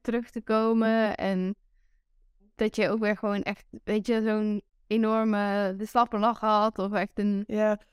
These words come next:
Speaker 2: oh, ik weet nog wel, ik zat aan de pil en ik begon op een gegeven moment gewoon te twijfelen.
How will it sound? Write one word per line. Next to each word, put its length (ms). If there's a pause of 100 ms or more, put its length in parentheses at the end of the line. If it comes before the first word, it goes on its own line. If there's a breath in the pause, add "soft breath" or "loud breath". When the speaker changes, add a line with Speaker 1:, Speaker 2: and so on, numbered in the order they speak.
(200 soft breath)
Speaker 2:
oh, 240
ik 180
weet 240
nog 80
wel, 180
ik 80
zat 240
aan 60
de 100
pil 340
en 120
ik 60
begon 200
op 80
een 60
gegeven 160
moment 120
gewoon 180
te 80
twijfelen. 640